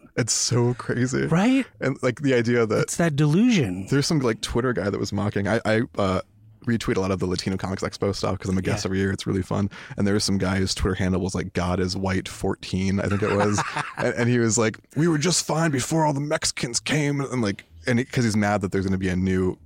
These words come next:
Speaker 1: uh, Latino Expo in Texas.
Speaker 2: Oh, yeah.
Speaker 1: And, like, there's no point it went, <laughs> like, there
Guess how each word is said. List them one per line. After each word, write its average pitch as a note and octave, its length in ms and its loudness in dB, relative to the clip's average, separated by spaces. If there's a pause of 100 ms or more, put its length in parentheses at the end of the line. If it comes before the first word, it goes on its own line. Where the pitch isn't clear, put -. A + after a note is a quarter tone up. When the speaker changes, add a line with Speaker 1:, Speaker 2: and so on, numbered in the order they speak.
(120)
Speaker 1:
uh, E2 200 0
Latino G2 340 0
Expo F#2+ 300 -2
in F#2+ 80 -2
Texas. - 560 -4
Speaker 2:
Oh, B2 280 2
yeah. A2 180 0
Speaker 1:
And, A2 100 -2
like, G#2 120 0
there's C3+ 200 2
no D#3+ 240 2
point D#3+ 280 2
it B2 80 2
went, A#2+ 180 2 (260)
<laughs> - 0 - (240)
like, D3 220 4
there D#3+ 180 2